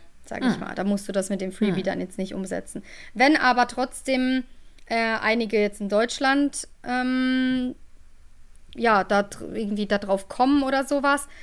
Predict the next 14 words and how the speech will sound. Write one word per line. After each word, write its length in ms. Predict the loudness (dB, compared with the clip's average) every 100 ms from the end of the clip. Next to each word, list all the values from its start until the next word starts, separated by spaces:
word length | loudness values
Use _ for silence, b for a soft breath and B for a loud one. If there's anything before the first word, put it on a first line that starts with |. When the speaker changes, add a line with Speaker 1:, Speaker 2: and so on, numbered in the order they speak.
| B 0
Speaker 1:
dann, 380 | 2 4 2 -2
ähm, 600 | -2 -2 0 -2 -2 -4 -6 -4
müsste 260 | -4 0
man 140 | 0 2
halt 120 | 2
da 160 | 2 0
so 80 |
ein 80 | -2
bisschen 280 | -4 -4 -4
schauen, 340 | -2 -2 -2
ne? 200 | 0 -2 0
Aber, 320 | 0 0 -2 -10 -20 -18 -18 -10 -2
Speaker 2:
Hm. 260 | -2 0
Speaker 1:
ja, 160 | -2